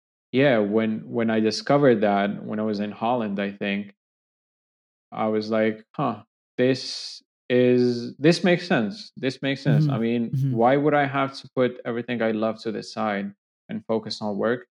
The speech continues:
Speaker 1: instead of just focusing on, you know, the things that I care about and then putting work around it to
Speaker 2: Yeah.
Speaker 1: make it happen?" And that's, yeah, that's what it, that's, that's what it entails, at least for me.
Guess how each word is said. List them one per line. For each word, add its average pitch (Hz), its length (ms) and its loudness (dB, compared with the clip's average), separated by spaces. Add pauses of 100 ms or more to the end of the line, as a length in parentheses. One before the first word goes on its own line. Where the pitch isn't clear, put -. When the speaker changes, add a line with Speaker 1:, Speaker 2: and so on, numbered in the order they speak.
(140)
Speaker 1:
instead 113 280 -4
of 107 120 -2
just 107 280 -6 (440)
focusing 113 480 0
on, 104 560 -4
you 110 120 -4
know, 101 140 -4
the 104 140 -2
things 120 240 -2
that 107 140 2
I 104 120 2
care 120 400 2
about 101 500 0
and 110 140 -4
then 110 160 -2
putting 107 320 -4
work 107 260 -2
around 104 380 -2
it 98 180 -4 (340)
to - 120 -2
Speaker 2:
Yeah. 143 140 6
Speaker 1:
make 131 80 2
it 110 120 0
happen?" 104 460 -6 (520)
And 101 120 -6
that's, 95 520 -6
yeah, 101 160 -4
that's 101 280 -6
what 104 120 -6
it, 98 120 -6 (640)
that's, 101 260 -8
that's 117 360 0
what 123 140 4
it 113 140 4
entails, 110 600 2
at - 160 -10
least 107 300 -2
for 107 80 -2
me. 101 320 -6